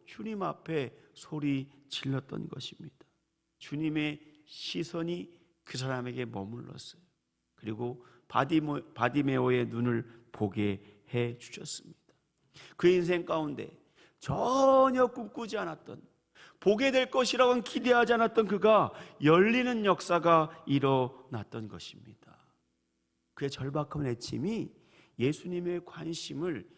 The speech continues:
이끌어냈음을 기억하시길 바랍니다. 그래요. 우리의 외침,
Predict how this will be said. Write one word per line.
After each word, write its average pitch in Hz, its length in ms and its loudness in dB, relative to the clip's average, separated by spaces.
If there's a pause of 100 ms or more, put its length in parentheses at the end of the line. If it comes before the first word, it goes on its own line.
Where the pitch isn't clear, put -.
(200)
이끌어냈음을 110 1800 -4 (240)
기억하시길 110 840 -8
바랍니다. - 580 -20 (1160)
그래요. 160 340 -8 (580)
우리의 190 320 4
외침, 170 720 -2